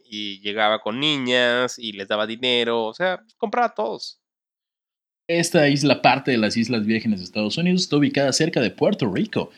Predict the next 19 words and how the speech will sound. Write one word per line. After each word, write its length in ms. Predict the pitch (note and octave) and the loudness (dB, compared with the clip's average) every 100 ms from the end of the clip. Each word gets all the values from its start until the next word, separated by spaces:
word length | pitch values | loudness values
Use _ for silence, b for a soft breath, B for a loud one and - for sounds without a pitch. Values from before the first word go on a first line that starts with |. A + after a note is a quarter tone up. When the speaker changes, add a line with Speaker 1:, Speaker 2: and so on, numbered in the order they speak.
| b | b
Speaker 2:
y 60 | - | -2
tiene 200 | B2+ C#3+ | 0 2
cerca 240 | D#3+ D#3+ | 2 4
de 120 | D#3 D#3+ | 4 4
trescientas 580 | G#2 - G2+ F#2 G2 | 0 -2 -2 0 -2
hectáreas. 560 | G#2+ - D#3 E2 - - - | -4 -4 -4 -4 -8 -4 2
Epstein 580 | G#2 - - E3+ F#3 b b - | 2 2 0 0 0 b b 6
la 180 | A3+ | 6
compró 400 | C4 E3+ C#3+ F3 | 8 4 8 6
en 60 | D3 | 6
mil 200 | E3+ A#3 | 6 10
novecientos 420 | A3 F#3 G3 F#3+ F3 | 10 8 6 4 6
noventa 340 | F3 E3+ D#3+ | 4 4 4
y 100 | F#3 | 6
ocho 300 | G#3+ G#3+ F#3 | 8 6 4
por 160 | F3 E3+ | 4 6
la 140 | C3+ | 6
módica 400 | A2 B2 A2+ G2 | 4 4 0 0
cantidad 540 | A#2+ A2 F#2+ G#2 A#2 | 2 2 2 2 0